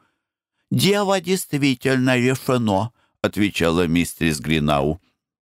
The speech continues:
Но он всё-таки не утерпел, чтобы не намекнуть на удобство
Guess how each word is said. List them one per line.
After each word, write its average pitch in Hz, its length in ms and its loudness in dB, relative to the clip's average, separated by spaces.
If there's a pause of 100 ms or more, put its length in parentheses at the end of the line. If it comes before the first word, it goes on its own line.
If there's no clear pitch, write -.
(320)
Но 101 180 2
он 101 160 0
всё-таки 87 600 -2
не 78 140 2
утерпел, 78 800 0 (280)
чтобы 101 460 0
не 95 140 2
намекнуть 95 640 0
на 85 160 0
удобство 80 680 -2